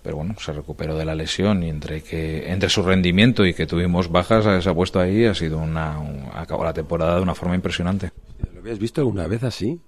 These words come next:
Speaker 2: O sea, yo le decía a Cazorla, que yo me acuerdo de él,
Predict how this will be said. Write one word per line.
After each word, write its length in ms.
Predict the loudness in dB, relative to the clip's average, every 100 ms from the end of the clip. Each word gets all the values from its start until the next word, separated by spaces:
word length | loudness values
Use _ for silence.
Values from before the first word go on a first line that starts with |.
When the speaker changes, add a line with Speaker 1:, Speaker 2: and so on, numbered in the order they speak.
| _
Speaker 2:
O 40 |
sea, 180 | -10 -2
yo 160 | 4 6
le 140 | 6
decía 340 | 4 2 2
a 20 | 0
Cazorla, 420 | 2 2 2 2
que 80 | 2
yo 80 |
me 60 | 2
acuerdo 320 | 2 0 4
de 120 | 6
él, 220 | 6 4